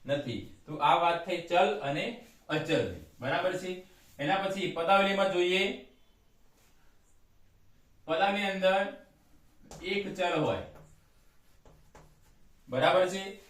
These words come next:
બરાબર. પછી પદાવલીમાં દ્વિચલ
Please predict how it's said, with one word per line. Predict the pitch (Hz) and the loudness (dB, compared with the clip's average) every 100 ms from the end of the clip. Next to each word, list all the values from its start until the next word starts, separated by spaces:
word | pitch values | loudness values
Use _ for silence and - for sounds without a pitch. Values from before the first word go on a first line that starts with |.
| _ _ - | _ _ -14
બરાબર. | 131 139 185 196 - | -2 0 0 -2 -4
પછી | 156 160 180 185 185 - _ _ _ _ _ _ _ - _ - | -6 -2 -2 -2 -6 -14 _ _ _ _ _ _ _ -20 _ -8
પદાવલીમાં | 160 185 190 190 190 196 196 - - - _ _ - - _ _ _ _ - _ - - - - - | 0 2 2 2 2 2 0 -6 -20 -20 _ _ -20 -20 _ _ _ _ -20 _ -20 -20 -20 -20 -16
દ્વિચલ | 135 139 165 196 202 185 185 185 | -14 -12 -6 -4 -2 2 4 4